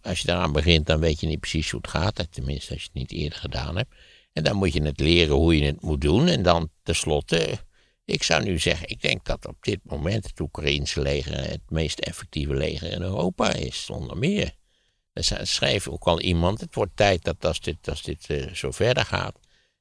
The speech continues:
dat al die, al die militairen in West-Europa zijn, eh, eh, educatie gaan volgen en hoe je dat aan moet pakken." En je ziet toch steeds dat, dat creatief oorlogvoeren is: dat je onverwacht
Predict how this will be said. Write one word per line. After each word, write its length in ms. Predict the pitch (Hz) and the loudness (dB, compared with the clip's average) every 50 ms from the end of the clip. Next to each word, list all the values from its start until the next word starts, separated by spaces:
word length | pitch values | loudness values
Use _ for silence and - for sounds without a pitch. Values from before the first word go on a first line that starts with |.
| _ _ | _ _
dat 200 | - - - - | -8 -6 -4 -2
al 180 | 90 95 95 | 0 0 0
die, 260 | 90 87 85 85 87 | 0 0 -2 -2 -2
al 160 | - 90 85 78 | 0 0 0 0
die 220 | 80 76 71 71 | 0 0 0 0
militairen 640 | 76 78 73 69 69 - - 92 90 85 80 80 78 | 0 0 -2 -2 -4 0 2 4 4 4 4 4 2
in 80 | 76 | 2
West-Europa 800 | 76 80 76 - - 80 73 71 71 69 65 - 78 73 73 69 | 2 2 0 0 0 0 2 2 2 2 0 0 -2 -2 0 -2
zijn, 260 | 67 69 71 73 73 73 | -2 -2 -2 -2 -2 -2
eh, 580 | 73 76 73 - - - - - - - - | -4 -4 -4 -6 -6 -6 -6 -6 -6 -8 -10
eh, 560 | - - - - - - - - - - 82 82 - - - - - | -10 -12 -12 -14 -18 -16 -14 -12 -10 -10 -10 -10 -10 -14 -16 -12 -6
educatie 720 | 95 82 78 73 76 - - 95 95 95 85 - - 80 | -2 -2 -2 -2 -2 -2 0 0 2 2 0 0 0 0
gaan 200 | 80 78 73 71 | 0 0 -2 0
volgen 340 | - 82 82 80 73 73 71 | 0 0 2 2 2 2 2
en 80 | 71 | 2
hoe 120 | 80 87 87 | 2 2 2
je 60 | 78 | 2
dat 180 | 78 80 - - | 2 0 0 0
aan 180 | - 180 190 170 | 0 0 0 -2
moet 180 | 151 156 - | -2 -4 0
pakken." 400 | - - 107 - - - - - - _ _ _ _ _ _ _ _ _ _ _ _ | 2 2 2 2 0 -4 -8 -8 -10 _ _ _ _ _ _ _ _ _ _ _ _
En 140 | - - - | -2 0 0
je 120 | - - - | 0 0 -2
ziet 180 | - 208 196 | -2 -2 0
toch 160 | - 147 - | 0 0 0
steeds 380 | - - - - 185 170 139 - | 0 0 2 2 2 4 2 2
dat, 180 | - 120 - - | 0 0 0 -2
dat 220 | - - - - | -6 -6 -6 -6
creatief 580 | - - - - 160 135 - - - - - - | -2 0 2 2 2 0 -2 -2 -4 -4 -2 0
oorlogvoeren 640 | - 156 165 160 - - - - - 143 139 - - | 2 4 6 6 4 2 0 -2 -2 -2 -2 -2 -2
is: 120 | - - | -2 -2
dat 180 | - - - - | -2 -2 -2 -2
je 80 | - | -4
onverwacht 640 | - - 135 139 123 120 110 131 139 147 143 - | -4 -2 0 0 2 0 0 4 4 4 4 2